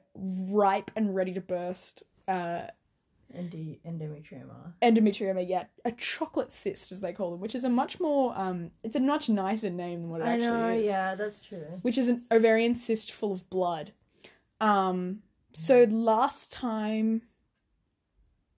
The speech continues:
Speaker 1: not last time we recorded, but, um, when we recorded the Met Gala video episode, which you can watch on our YouTube channel, and I was zooted on endone,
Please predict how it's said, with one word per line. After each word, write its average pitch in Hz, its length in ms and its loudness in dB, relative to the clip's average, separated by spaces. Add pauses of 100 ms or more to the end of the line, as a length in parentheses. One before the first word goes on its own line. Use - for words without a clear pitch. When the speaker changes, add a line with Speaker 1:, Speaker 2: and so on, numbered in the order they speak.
(380)
Speaker 1:
not 240 300 4
last 381 240 0
time 494 180 -8
we 440 60 10
recorded, 233 500 2
but, - 280 -2
um, 214 460 -2 (1800)
when 262 260 6
we 285 80 2
recorded 240 500 0
the 208 80 -4
Met 196 300 -2
Gala 180 760 2 (380)
video 214 440 4
episode, 185 420 -4
which - 200 -8
you 214 60 -8
can 220 140 0
watch 202 180 -4
on 277 80 -2
our 185 120 -2
YouTube 196 560 -6
channel, - 420 -10 (960)
and 226 100 4
I 214 120 6
was 214 200 4
zooted 196 380 2
on 190 180 2
endone, 208 680 2